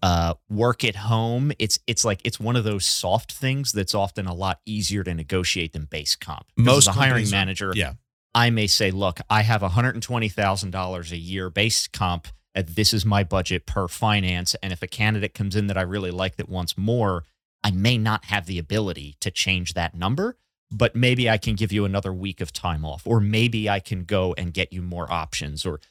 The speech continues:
Speaker 1: it's one of those, one of those other levers you have in the negotiating process. And if you're bullish on the company, and if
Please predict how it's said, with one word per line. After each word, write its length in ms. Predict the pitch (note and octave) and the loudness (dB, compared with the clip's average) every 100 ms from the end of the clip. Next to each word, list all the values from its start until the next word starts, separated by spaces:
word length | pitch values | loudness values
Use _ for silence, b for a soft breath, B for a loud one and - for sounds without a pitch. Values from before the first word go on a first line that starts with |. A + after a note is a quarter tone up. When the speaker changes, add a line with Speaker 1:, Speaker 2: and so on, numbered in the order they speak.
| b | b
Speaker 1:
it's 160 | A2+ - | -4 0
one 160 | A#2+ A#2 | 0 0
of 60 | |
those, 360 | G#2+ G2+ F#2 - - | 0 0 -2 -4 -8
one 300 | F#2+ G#2 A2 | -6 -2 0
of 60 | G#2 | -2
those 140 | G2+ | -2
other 220 | G#2+ G2 | -4 -6
levers 520 | F2 F2+ F#2 F2+ E2 | -6 -4 -4 -6 -8
you 100 | E2+ | -8
have 280 | D#2+ F2 E2+ | -6 -4 -4
in 80 | D#2+ | -6
the 60 | D2+ | -10
negotiating 580 | D2+ D#2+ D#2 C#2 C2 D2+ | -8 -6 -6 -8 -12 -10
process. 380 | E2 C#2+ - - | -8 -6 -4 0
And 300 | A#2+ A2 F2+ - _ _ _ | 4 4 0 -6 _ _ _
if 240 | G#2+ B2 - | 0 0 0
you're 140 | A#2 | 0
bullish 380 | G2 A#2+ A2+ - | 2 2 2 0
on 120 | G#2+ | -2
the 60 | F#2 | -4
company, 460 | - A#2 G2 F#2 - | -4 -4 -2 -4 -4
and 220 | G2 F2+ - | -6 -6 -2
if 260 | A2 - | -2 -2